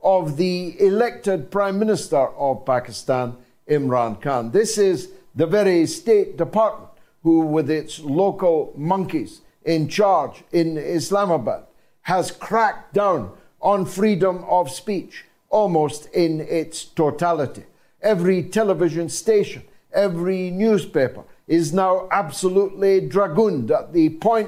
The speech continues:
of a military bayonet, a kind of martial law without the words being attached to it. No one is allowed to report any story which challenges the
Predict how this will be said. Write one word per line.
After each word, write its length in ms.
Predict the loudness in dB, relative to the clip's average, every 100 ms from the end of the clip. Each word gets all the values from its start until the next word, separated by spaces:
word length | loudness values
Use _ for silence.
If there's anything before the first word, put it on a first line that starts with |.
| -2
of 200 | 0 2
a 140 | 2 2
military 880 | 0 2 2 2 0 2 0 -2 -8 -14 -2
bayonet, 840 | 2 4 4 2 0 0 -6 -20 -20 _ _ _ -4
a 100 | -4
kind 460 | -2 0 0 0 2
of 260 | 2 2
martial 480 | 0 0 0 0 0
law 480 | 2 2 2 0 -6 -20 -4
without 540 | 0 2 2 0 0
the 80 | 0
words 480 | 4 4 2 -2 -10
being 460 | -4 0 0 0
attached 760 | -2 -2 0 0 0 -4 -12 0
to 140 | 4
it. 260 | 4 0 -4
No 160 | 2
one 300 | 4 4 0 -4 -18 -6
is 240 | 0 2 2
allowed 440 | 2 2 0 2
to 120 | 2
report 500 | 2 0 2 2 2 0
any 360 | 0 2 2 0
story 540 | -4 0 2 2 -2 -8 -20 _ -2
which 360 | -2 -2 -6 -4
challenges 840 | 0 2 2 0 -2 -6 -8 -20 -20 _
the 600 | -6 0 2 2 -2 -4